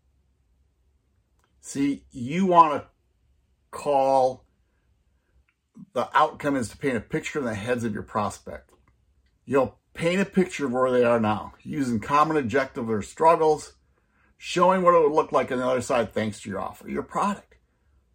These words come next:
your course. So here's an example. By the end of this course, you will have,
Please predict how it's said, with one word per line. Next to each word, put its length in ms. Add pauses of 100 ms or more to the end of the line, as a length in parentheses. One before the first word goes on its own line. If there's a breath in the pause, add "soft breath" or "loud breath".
(120)
your 160
course. 600 (1300)
So 240
here's 380
an 80
example. 640 (1900)
By 300
the 160
end 200
of 100
this 160
course, 440
you 140
will 140
have, 360